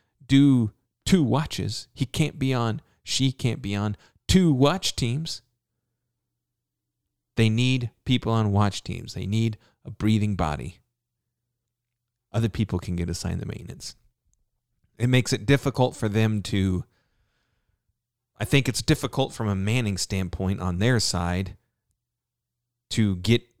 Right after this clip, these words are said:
rid of everybody who maybe isn't a hundred percent perfect. Plus, there's the aspect of people just don't wanna deal with it. My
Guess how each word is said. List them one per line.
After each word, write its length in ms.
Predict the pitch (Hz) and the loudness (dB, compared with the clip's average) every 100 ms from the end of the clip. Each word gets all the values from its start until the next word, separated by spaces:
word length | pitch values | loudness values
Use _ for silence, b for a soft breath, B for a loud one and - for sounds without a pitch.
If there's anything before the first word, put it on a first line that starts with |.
| - | -6
rid 320 | 110 123 110 | 2 2 4
of 220 | 101 101 | 2 0
everybody 680 | 95 101 107 98 95 98 101 | 0 0 0 0 -2 -2 -2
who 380 | 95 95 101 - - | 0 0 -2 -6 -12
maybe 480 | 101 101 101 101 101 - | -6 -4 -2 -2 -4 -6
isn't 280 | - 101 104 | -6 -2 0
a 60 | 98 | 0
hundred 240 | 104 101 | 0 -2
percent 320 | 113 - 113 - | -4 -4 -4 -2
perfect. 360 | 117 120 - | -2 -2 -4
Plus, 380 | - 135 131 - b b | 0 2 2 -2 b b
there's 180 | - 113 | -6 -2
the 140 | 120 104 | -2 -2
aspect 400 | 110 - 123 123 | -4 -4 -6 -6
of 100 | - | -6
people 220 | 123 131 | -4 -4
just 140 | 117 | -4
don't 80 | 139 | -2
wanna 140 | 123 | -2
deal 160 | 120 139 | -2 -2
with 180 | 110 - | -2 -6
it. 80 | - - _ _ _ - | -16 -20 _ _ _ -4
My 480 | 113 117 123 131 | 0 2 2 0